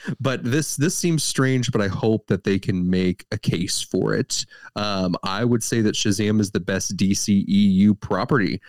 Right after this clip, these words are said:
behind Man of Steel because that's how I roll. And I hope that it will continue into the D C U as a crossover, 'cause that would be really fun if they can get this film, the personality of it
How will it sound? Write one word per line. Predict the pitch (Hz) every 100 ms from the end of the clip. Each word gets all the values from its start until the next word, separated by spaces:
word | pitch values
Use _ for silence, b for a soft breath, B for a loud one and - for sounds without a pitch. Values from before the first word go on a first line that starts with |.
| b b
behind | 98 104 98 95
Man | 98
of | 95
Steel | - 110 107 76 -
because | 95 90 90 92 87 87 - -
that's | 98 98 - - - _ _ _
how | - 90
I | 117
roll. | 95 90 107 B B B -
And | 101 101 98 95 -
I | - 95 95
hope | 107 107 -
that | 98 95
it | - -
will | 101 92 87
continue | 101 90 98 92
into | 90 95
the | 85
D | 85 90
C | 90 - 156
U | 110 82 82 110 - b b
as | 95 90
a |
crossover, | - - 87 - 85 73 -
'cause | 98
that | 98
would | 90
be | 90
really | 90 85 92
fun | - 95 87 92 - -
if | 101
they | 98
can | - 90
get | 90 - -
this | 95 - - -
film, | 104 95 90 92 _ _ _ -
the | -
personality | 98 - 90 90 90 92
of | 87
it | 87